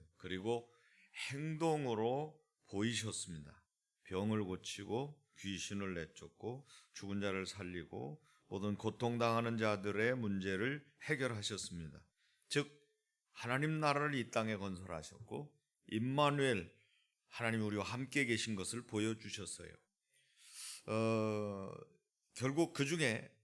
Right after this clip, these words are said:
예수님이 그 공생의 기간 동안에 많은 것을 본을 보여주셨는데 제자들에게 심지어는 발을 씻기면서도 "내가 이렇게 하는 것은 너희로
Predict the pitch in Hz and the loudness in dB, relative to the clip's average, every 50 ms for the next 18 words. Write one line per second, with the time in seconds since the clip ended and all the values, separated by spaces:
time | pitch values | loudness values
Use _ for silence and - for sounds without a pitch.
0 | _ _ - 110 117 113 - 135 139 143 147 156 143 110 92 - - _ _ _ | _ _ 0 0 2 2 2 0 0 -2 -2 -2 -2 -4 -4 -8 -12 _ _ _
1 | _ _ _ _ _ - - 127 113 120 120 120 127 120 147 156 151 156 151 139 | _ _ _ _ _ -10 -10 -6 -2 0 0 2 2 4 4 4 6 4 4 4
2 | 139 147 143 139 - 135 123 120 113 110 107 95 92 107 120 - - - - - | 6 4 4 4 2 0 2 2 2 2 2 0 -2 -4 -6 -8 -12 -10 -4 0
3 | 101 104 107 113 123 127 131 127 117 113 104 - - 127 131 135 131 135 - - | 2 4 4 4 4 2 0 0 0 0 0 -2 -2 -2 -4 -4 -6 -10 -16 -20
4 | - - - - _ _ _ - - - 101 104 117 135 147 147 123 127 127 123 | -20 -20 -20 -20 _ _ _ -14 -10 -2 0 2 4 4 4 6 6 6 6 6
5 | 117 104 101 101 92 - 104 98 101 98 90 85 87 90 85 90 113 131 139 - | 6 4 2 -2 -2 -2 -2 -2 -2 -2 -2 -2 -2 -2 -2 -2 -2 -4 -8 -12
6 | - _ _ _ _ - - - 107 95 117 113 107 92 101 95 95 87 78 85 | -18 _ _ _ _ -6 -2 -2 2 4 4 4 4 2 2 0 0 0 -2 -4
7 | 87 85 95 113 127 - _ _ _ _ - - - 131 135 123 127 127 123 127 | -6 -6 -6 -8 -10 -12 _ _ _ _ -8 -6 -4 -4 -2 0 0 0 0 0
8 | 117 110 113 117 117 123 113 110 - - 123 - - - 131 120 117 113 110 110 | 0 0 2 2 2 2 0 0 -2 -2 -4 -6 -6 -4 -2 0 2 2 2 2
9 | 104 98 110 104 101 123 131 151 180 208 - - _ _ _ _ _ _ _ _ | 0 0 0 0 2 2 2 2 2 0 -4 -10 _ _ _ _ _ _ _ _
10 | _ _ _ _ _ _ - 101 107 110 110 127 120 117 113 113 107 104 - 120 | _ _ _ _ _ _ 2 4 4 6 8 8 8 8 6 4 2 2 0 0
11 | 110 104 104 101 98 95 - - 123 131 117 101 98 98 101 101 92 101 113 143 | 0 2 2 0 -2 -2 -4 -4 -4 -2 0 0 2 2 2 2 2 2 0 0
12 | 170 196 - | -2 -4 -8